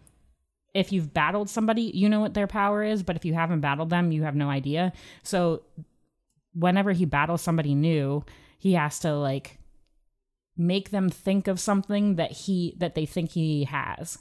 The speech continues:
So the first guy that he battles, because, um, Mion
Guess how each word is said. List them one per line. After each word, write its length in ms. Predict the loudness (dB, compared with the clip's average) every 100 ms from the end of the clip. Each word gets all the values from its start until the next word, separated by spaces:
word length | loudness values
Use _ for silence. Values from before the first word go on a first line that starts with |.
| -10
So 200 | -2 -2
the 100 | 0
first 320 | 0 -2 -2
guy 380 | 0 0 0 -4 -10 -10
that 100 | -6
he 100 | -4
battles, 540 | -2 0 0 -2 -6 -10 -20 -20 -20 _ _ _ -6 -6 -4
because, 420 | -4 0 2 2 2
um, 360 | 2 0 -4 -12 -20 -12 -12 -12 -20 -6
Mion 680 | 2 4 4 4 4 2 0